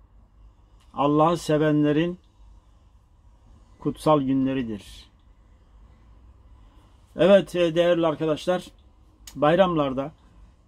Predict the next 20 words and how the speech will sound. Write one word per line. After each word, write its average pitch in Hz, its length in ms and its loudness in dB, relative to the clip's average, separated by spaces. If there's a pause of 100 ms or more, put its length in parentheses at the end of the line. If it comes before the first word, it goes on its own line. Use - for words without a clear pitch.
(220)
e, 135 420 -4
zaten 139 500 -2 (100)
dedik 139 240 -6
ki 120 140 -6
virüs 143 200 -4
tehlikesi 131 460 -8
var. 110 220 -8 (260)
Fazla 131 280 -4
sağda 131 300 -2
solda 131 240 -6
gezip 123 360 -8
durmayın. 110 340 -12 (680)
E, 131 100 -4 (320)
dedik 160 260 0
ki 123 240 -6 (120)
zaten 147 520 -2 (120)
yakıt 135 380 -8
pahalı. 127 380 -8 (1400)
Sızlanıp 147 560 -2
durmayın. 120 380 -8